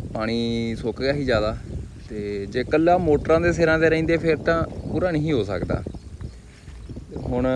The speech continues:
ਇਹ ਆ ਕਿ ਚਲੋ ਅੱਜ ਬਰਸਾਤ ਠੀਕ ਹੋ ਗਈ ਆ, ਥੋੜ੍ਹਾ ਥੋੜ੍ਹਾ ਪਾਣੀ ਜਿਹੜਾ ਪੈਲੀਆਂ 'ਚ ਹੋ ਗਿਆ ਆ, ਬਾਕੀ ਮੋਟਰਾਂ ਪੂਰਾ ਕਰ ਦੇਣਗੀਆਂ। ਤੇ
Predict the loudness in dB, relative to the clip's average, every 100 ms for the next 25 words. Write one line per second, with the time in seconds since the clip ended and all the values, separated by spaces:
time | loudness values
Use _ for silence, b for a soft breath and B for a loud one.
0 | 0 0 -2 2 2 4 2 4 4 2
1 | -2 2 2 2 0 -4 -2 0 4 2
2 | 2 0 0 -4 -8 -10 -8 -2 0 0
3 | 0 2 0 -2 -4 -2 0 2 2 0
4 | -2 -4 -4 -4 -2 -4 0 0 -2 -6
5 | -14 B B -2 0 0 0 0 -2 0
6 | 0 2 0 0 -4 -4 -8 -12 -18 -18
7 | -16 -16 -16 B B -16 -16 -8 -4 -2
8 | -2 -4 -8 -6 -8 -6